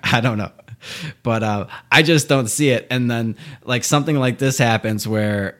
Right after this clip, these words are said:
you know, somebody talks over you in a debate. And,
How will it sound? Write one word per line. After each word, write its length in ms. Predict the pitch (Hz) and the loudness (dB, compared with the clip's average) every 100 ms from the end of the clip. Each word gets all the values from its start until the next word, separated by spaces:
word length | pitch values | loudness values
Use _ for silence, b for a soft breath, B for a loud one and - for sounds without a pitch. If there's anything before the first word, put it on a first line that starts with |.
| - | -10
you 80 | 110 | -8
know, 180 | 95 | -6
somebody 300 | 101 139 120 | -6 -2 -2
talks 440 | 120 - 113 110 - | -2 0 0 0 -2
over 240 | 107 107 | -2 -2
you 160 | 110 107 | 0 0
in 80 | 101 | -2
a 80 | |
debate. 580 | 90 92 - 107 104 - B B B _ | -4 -6 -2 -2 -2 -6 B B B _
And, 560 | - 101 95 95 92 | -2 0 0 -2 -4